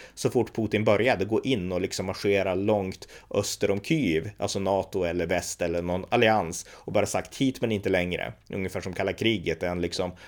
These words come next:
Iron Curtain, järnridån här någonstans i Ukraina för att skydda människoliv. Men, eh, nu gjorde man inte det, utan man valde sanktioner och, eh, det är bra och på sikt kommer det att bita och sanktionerna behövs, det är ingen snack om den här saken. Men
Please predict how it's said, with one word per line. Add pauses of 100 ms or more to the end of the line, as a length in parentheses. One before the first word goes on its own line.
(120)
Iron
Curtain,
järnridån
här
någonstans
i
Ukraina (220)
för
att
skydda
människoliv. (360)
Men,
eh, (280)
nu
gjorde
man
inte
det,
utan
man
valde
sanktioner (320)
och,
eh, (160)
det
är
bra
och
på
sikt
kommer
det
att
bita
och
sanktionerna
behövs,
det
är
ingen
snack
om
den
här
saken. (360)
Men